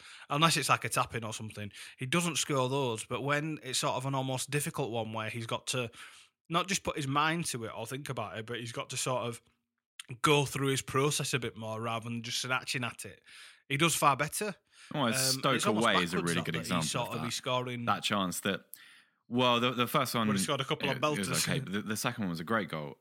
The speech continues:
Speaker 2: and, um, but it was just, it was a ridiculous chance to take on from that. I mean, not, it wasn't a, a particularly, um, acute angle, but just in terms of its difficulty, there aren't very many players who can do that. Um, and there are, there are even fewer who would take that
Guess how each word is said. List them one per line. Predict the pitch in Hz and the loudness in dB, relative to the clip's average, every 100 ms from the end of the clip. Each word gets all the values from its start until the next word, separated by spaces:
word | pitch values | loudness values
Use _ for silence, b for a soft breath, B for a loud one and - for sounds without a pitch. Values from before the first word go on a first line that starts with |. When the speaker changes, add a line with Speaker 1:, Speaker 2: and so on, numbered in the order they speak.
| - | -6
Speaker 2:
and, | 87 82 | -2 0
um, | 82 82 82 82 - | 0 0 0 -2 -4
but | 95 | -4
it | |
was | 90 | -2
just, | - 98 - - | -4 -6 -8 -4
it | 110 | -2
was | 95 | 0
a | 101 | 0
ridiculous | 98 - 127 - 85 - | -2 -2 -2 -2 -4 -4
chance | - 90 78 | -2 -2 -2
to | 82 | -4
take | 98 82 - | -2 -2 -2
on | 90 55 - _ - | -4 -4 -12 _ -14
from | - 92 | -6 -2
that. | 85 80 - - | 0 -2 -4 -6
I | 104 | 0
mean, | 107 | 2
not, | 135 - | 2 2
it | |
wasn't | 143 117 101 - | 0 2 0 0
a, | 98 | -2
a | |
particularly, | - 107 - 95 85 | -2 -4 -2 -2 0
um, | 85 82 78 - B B B | -2 -2 -6 -10 B B B
acute | 92 92 85 | -6 -4 0
angle, | 107 104 85 67 | 0 0 -2 -6
but | 87 - | -6 -4
just | 95 - | -6 -6
in | 90 | -4
terms | 110 101 85 | -2 -2 -2
of | |
its | - | -6
difficulty, | - 120 98 - 76 73 | -4 -4 -4 -10 -8 -6
there | 101 | -2
aren't | 104 98 92 | -2 -2 -2
very | 90 | 0
many | 85 82 78 | 0 -2 -4
players | 92 85 78 | -2 -2 -4
who | - | -8
can | 76 82 | -4 -4
do | 78 87 | 0 -2
that. | 78 55 - _ _ _ - | -2 -8 -14 _ _ _ -6
Um, | 90 85 82 82 B B | 0 0 0 -4 B B
and | 113 113 | 0 4
there | 107 | 4
are, | 101 | 4
there | 107 | 4
are | 107 | 4
even | 107 95 90 78 | 4 2 0 -2
fewer | - 107 85 71 | 0 2 2 0
who | 82 85 | -2 -2
would | 85 | -2
take | - 92 76 | -2 -4 -4
that | 78 - | -6 -6